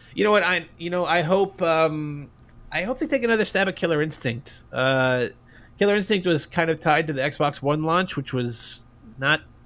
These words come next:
great. You know, not a lot of people really hopped on board at that point. They had it on P C later, but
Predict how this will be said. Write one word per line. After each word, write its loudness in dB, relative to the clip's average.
great. 0
You -6
know, 0
not -2
a 2
lot 2
of -8
people -6
really 2
hopped 2
on 0
board 2
at -8
that 0
point. -4
They 2
had 4
it 0
on 2
P -2
C 0
later, 2
but 2